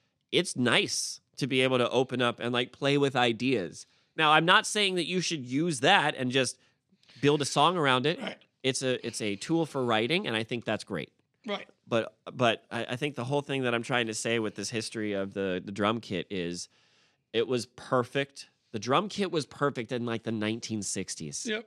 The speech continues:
Speaker 1: We don't need to do anything else to it. And I understand they're trying to get, uh, you know, if you make it easier to approach, then, uh,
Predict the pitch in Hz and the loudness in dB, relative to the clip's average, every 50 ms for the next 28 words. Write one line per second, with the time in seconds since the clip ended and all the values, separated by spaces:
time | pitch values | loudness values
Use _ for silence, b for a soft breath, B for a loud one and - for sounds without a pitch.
0 | _ _ - 147 156 160 160 160 156 160 151 151 131 135 135 131 131 143 165 170 | _ _ 2 2 4 4 4 4 2 2 2 0 0 0 2 2 2 2 0 -2
1 | - 185 170 170 165 185 196 - - - 101 90 76 65 - - _ _ _ _ | -2 -2 0 2 2 2 0 -2 -6 -4 -4 -4 -4 -6 -8 -12 _ _ _ _
2 | _ _ _ _ _ _ - 131 139 151 165 180 185 175 - - 180 170 165 160 | _ _ _ _ _ _ 0 2 4 4 4 2 0 -2 -2 0 0 0 2 0
3 | 147 - 151 147 143 139 131 127 135 127 120 - - 131 123 113 110 107 107 107 | -2 -2 -2 -4 -2 -2 0 0 0 0 0 -4 -6 -4 -2 0 2 2 0 0
4 | 110 - 147 135 113 104 104 - 127 120 117 123 127 - 135 - - 120 123 120 | -2 -4 -2 -2 -2 -2 -2 -4 -6 -6 -4 -4 -4 -4 -6 -6 -2 -2 -2 0
5 | 110 127 120 110 107 110 - - 117 110 104 101 - - - 120 113 107 98 104 | 0 0 2 2 2 0 -2 -2 -2 -2 -2 -2 -4 -4 0 2 2 2 2 0
6 | - - - - 120 107 104 101 98 95 98 98 - 113 101 95 95 92 90 90 | -4 -8 -8 -4 -2 -2 -2 0 -2 -2 -4 -6 -6 -4 -4 -4 -4 -4 -4 -6